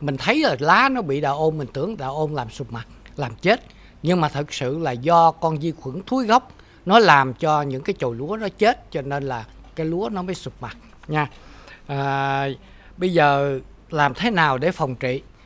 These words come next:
Thì điều thứ nhất, à, cái quan trọng cái bệnh đạo ôn á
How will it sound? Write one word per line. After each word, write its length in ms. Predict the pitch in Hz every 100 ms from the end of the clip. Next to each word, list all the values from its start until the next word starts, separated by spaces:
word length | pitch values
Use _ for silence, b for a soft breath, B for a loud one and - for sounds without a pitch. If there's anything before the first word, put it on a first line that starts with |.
| b b b
Thì 120 | 143
điều 180 | 135 135
thứ 140 | 131
nhất, 220 | 214 262 311 - - - b b - - -
à, 100 | 131
cái 120 | - 214
quan 220 | 202 185
trọng 200 | 151 131
cái 100 | 175
bệnh 200 | 185 135
đạo 200 | 156 131
ôn 280 | 165 170 160
á 120 | 180